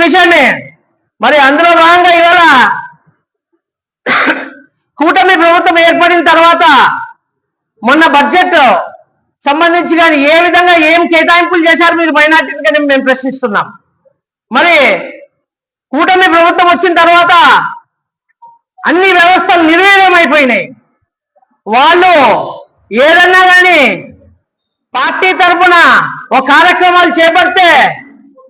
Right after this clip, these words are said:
ఏదో ఒక డైవర్షన్ పాలిటిక్స్ తప్ప ఇంకోటి ఏమీ లేదని చెప్పి తెలియజేసుకుంటున్నా. మరి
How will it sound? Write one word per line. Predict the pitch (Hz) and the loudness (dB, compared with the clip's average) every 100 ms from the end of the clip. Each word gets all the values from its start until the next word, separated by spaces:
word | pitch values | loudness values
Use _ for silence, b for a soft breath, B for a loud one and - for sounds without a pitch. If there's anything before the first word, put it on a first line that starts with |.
| - 247 | -6 0
ఏదో | 339 359 359 | 2 2 2
ఒక | 349 277 | 2 2
డైవర్షన్ | 330 359 359 381 359 | 2 2 0 0 2
పాలిటిక్స్ | 339 349 349 - 370 | 0 0 -2 -4 -4
తప్ప | 349 370 339 247 190 - - _ _ 262 | -2 2 2 2 0 -6 -14 _ _ -4
ఇంకోటి | 302 359 359 339 285 320 | 0 0 0 0 0 0
ఏమీ | 370 381 | 2 2
లేదని | 370 359 349 320 | 2 2 0 0
చెప్పి | 320 294 | -2 -2
తెలియజేసుకుంటున్నా. | 302 285 269 262 262 247 202 175 139 - - - - _ - 247 | -2 0 0 0 -2 -4 -4 -4 -6 -10 -20 -20 -20 _ -4 0
మరి | 311 | 2